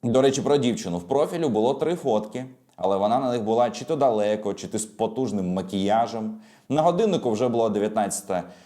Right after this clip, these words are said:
нуль друга. Привіт, Олектіко та його Дрімгьор. О, Дрімгьор та Олектіко. Ну, це прям такі справжні, справжні олди повинні пам'ятати, тому що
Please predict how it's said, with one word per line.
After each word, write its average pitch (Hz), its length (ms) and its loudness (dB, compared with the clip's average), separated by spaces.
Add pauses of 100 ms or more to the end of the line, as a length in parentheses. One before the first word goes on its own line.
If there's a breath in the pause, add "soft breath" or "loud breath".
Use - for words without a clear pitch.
(140 loud breath)
нуль 101 220 0
друга. 147 460 0 (480 soft breath)
Привіт, 220 500 6
Олектіко 208 760 8
та 196 100 4
його 196 220 6
Дрімгьор. 156 600 4 (260)
О, 113 460 2 (300)
Дрімгьор 117 640 0 (260)
та 87 200 0
Олектіко. 104 560 -2 (120)
Ну, 117 200 0 (100)
це 147 200 4
прям 139 180 2
такі 127 200 0
справжні, 135 580 0
справжні 131 500 0
олди 104 500 2 (120)
повинні 82 360 -4
пам'ятати, 80 500 -4
тому 82 220 -8
що - 180 -12